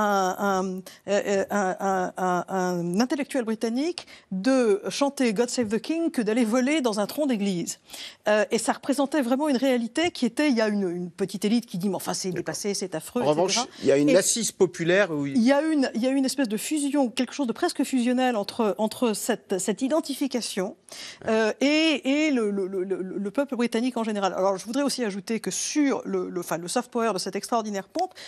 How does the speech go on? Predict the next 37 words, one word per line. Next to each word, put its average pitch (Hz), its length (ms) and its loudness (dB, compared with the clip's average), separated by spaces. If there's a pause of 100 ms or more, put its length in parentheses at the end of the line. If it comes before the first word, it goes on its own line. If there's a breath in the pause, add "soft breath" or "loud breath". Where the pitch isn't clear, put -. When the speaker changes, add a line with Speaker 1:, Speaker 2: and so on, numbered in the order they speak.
(120 loud breath)
Speaker 1:
ça - 180 -2
marche 302 340 2
en 220 60 -2
politique 214 440 -4
internationale. 202 760 -4 (280 loud breath)
On 226 80 0
sait 294 200 -2
que - 120 -2
le, 196 80 -2
pratiquement 269 340 -2
la 220 120 2
seule 311 260 -2
visite 233 340 0
d'État 226 340 0
où 202 120 -4
Trump, 226 420 -4
Donald 220 320 -2
Trump 233 380 -4
était 220 260 -4
un 190 80 0
petit 226 540 -4 (220 loud breath)
monsieur 233 560 -2
un 220 80 2
peu, 262 120 -4
euh, 214 360 2 (320 loud breath)
euh, 196 260 2
euh, 185 200 -2 (220 loud breath)
euh, 180 540 -4
à - 140 -2
la 208 100 0
fois - 180 -2
ébloui 285 680 4
et, 208 140 2
et, 202 340 0
et 180 80 0
un 196 100 0
fan, 320 480 0